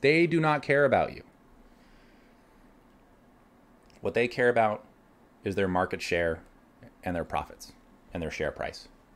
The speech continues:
on the good old ticker in the stock exchange. That's what they care about. Right? Let's, let's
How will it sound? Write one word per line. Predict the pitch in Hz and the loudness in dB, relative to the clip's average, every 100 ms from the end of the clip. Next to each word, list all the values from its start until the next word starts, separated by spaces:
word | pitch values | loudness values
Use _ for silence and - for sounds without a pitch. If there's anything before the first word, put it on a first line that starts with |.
| - _ - | -20 _ -12
on | 87 80 | -8 -6
the | 80 | -6
good | 85 | -4
old | 82 78 - | -4 -4 -8
ticker | - 78 | -10 -10
in | 82 80 | -12 -12
the | |
stock | - - - | -12 -12 -14
exchange. | - - - - - - | -20 -16 -16 -18 -8 0
That's | 196 160 | 0 0
what | 147 | 0
they | 120 | 0
care | - 82 | 0 -2
about. | - - - - - - _ - _ _ - _ _ _ _ _ - _ _ _ _ _ _ - | -4 -12 -16 -20 -20 -20 _ -20 _ _ -20 _ _ _ _ _ -20 _ _ _ _ _ _ -6
Right? | 107 107 - - _ _ - 113 | -4 -4 -8 -20 _ _ -12 -2
Let's, | 151 - 113 | -2 -2 -2
let's | 143 151 - - | -2 -2 -8 -10